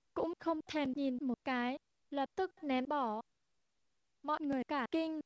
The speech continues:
nhưng ngay sau đó mặc nhiên đứng im. Trở về nói với chư vương, Tiêu Kỳ cười ngạo nghễ, "Ngày ta đánh dẹp phương Bắc cũng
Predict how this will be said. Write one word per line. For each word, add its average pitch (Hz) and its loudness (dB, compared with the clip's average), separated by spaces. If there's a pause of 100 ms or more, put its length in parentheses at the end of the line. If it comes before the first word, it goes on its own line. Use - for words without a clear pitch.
(280)
nhưng 311 0
ngay 320 0
sau 294 0
đó 240 0
mặc 277 -2
nhiên 330 0
đứng 262 0
im. 339 0 (1300)
Trở 247 0
về 262 2
nói 247 0
với 247 0
chư 339 0
vương, 311 0 (380)
Tiêu 330 0
Kỳ 294 0
cười 285 -2
ngạo 339 0
nghễ, 359 0 (340)
"Ngày 254 0
ta 320 -2
đánh 247 0 (100)
dẹp 302 2 (180)
phương 339 2
Bắc 339 -2
cũng 330 0